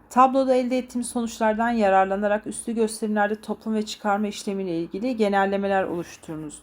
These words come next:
diyor. Or-, burada nasıl bir genelleme oluştururuz? Üslü ifadelerde, e, toplama ve çıkarma işlemi yapılırken ortak çarpan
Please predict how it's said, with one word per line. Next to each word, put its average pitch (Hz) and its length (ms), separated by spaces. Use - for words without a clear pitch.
diyor. 190 340
Or-, 208 220
burada 214 360
nasıl 220 240
bir 190 80
genelleme 165 540
oluştururuz? 165 720
Üslü - 280
ifadelerde, 175 1000
e, 165 300
toplama 214 460
ve 214 160
çıkarma 208 520
işlemi 208 380
yapılırken 208 680
ortak 220 540
çarpan 214 680